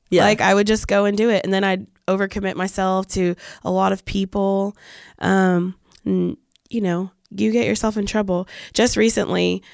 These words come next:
Speaker 2: I was telling you about how my sister's a first-year teacher, and I
Speaker 1: Uh-huh.
Speaker 2: went to the local school,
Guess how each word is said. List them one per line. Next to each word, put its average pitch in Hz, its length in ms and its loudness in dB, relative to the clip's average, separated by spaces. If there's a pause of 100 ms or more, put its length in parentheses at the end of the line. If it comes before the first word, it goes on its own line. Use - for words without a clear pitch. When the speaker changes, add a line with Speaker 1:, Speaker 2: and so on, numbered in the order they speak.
(460)
Speaker 2:
I 190 80 0
was 190 240 0
telling 190 320 0
you 185 140 2
about 180 280 0
how 180 460 0 (580)
my 208 200 2
sister's 220 320 2
a 196 40 2
first-year 190 440 0
teacher, 185 560 0 (160)
and 190 120 0
I 180 40 4
Speaker 1:
Uh-huh. 180 100 4
Speaker 2:
went - 180 0
to 214 120 0
the 180 340 0
local 185 340 -6
school, 185 720 -4